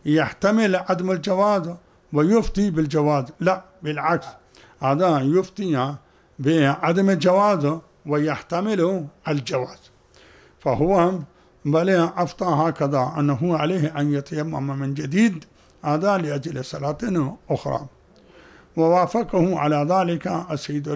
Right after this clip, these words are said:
الحكيم الفقهاء رضوان الله تعالى عليه، وسيد العظمة هذا بل يقرر بأنه هذا لا يجوز له الدخول في الصلاة الأخرى.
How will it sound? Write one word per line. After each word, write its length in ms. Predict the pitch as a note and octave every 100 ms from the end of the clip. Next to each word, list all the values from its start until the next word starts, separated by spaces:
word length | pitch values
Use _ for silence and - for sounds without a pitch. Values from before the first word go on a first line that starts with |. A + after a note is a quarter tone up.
| D3 C#3+ - _ _ _ _
الحكيم 480 | C3+ B2+ - E3+ E3+
الفقهاء 760 | D#3 C#3+ - D3+ C#3+ F3 F3 F3
رضوان 280 | C3+ D3+ C#3+
الله 220 | C3+ C#3
تعالى 300 | A2+ - C3+
عليه، 320 | C3 C3+ B2+ - _ - - - _ -
وسيد 1000 | C3+ D#3 D#3+ D#3+ D3+ D#3+ - G#3+ B3 G3
العظمة 840 | G3+ D#3+ F#3 F3 G3 F3 C#3+ E3 _ _ _ -
هذا 560 | D3+ E3+ G3+ F3+ F#3 E3+ F3+
بل 240 | D3+ F3 G3 F3 F3 E3+
يقرر 800 | D#3 D3 D#3 D3+ G3+ A3 F3+ F#3
بأنه 920 | D#3+ E3 - D#3+ E3+ D#3 G#3 F#3 D#3+ E3 - _ _ -
هذا 500 | D3 D#3+ F#3 E3+ F3 D3+
لا 240 | D3 F3
يجوز 440 | D#3+ D3 E3+ D3+
له 340 | D#3+ C3+ D3 C#3
الدخول 680 | C3 C3+ - G#3 D#3 D3 D#3+ _ _
في 60 | -
الصلاة 600 | C#3+ - C#3+ F3+ D#3+ E3 _ _ _ D3+
الأخرى. 540 | C3+ - B2+ C#3+ B2+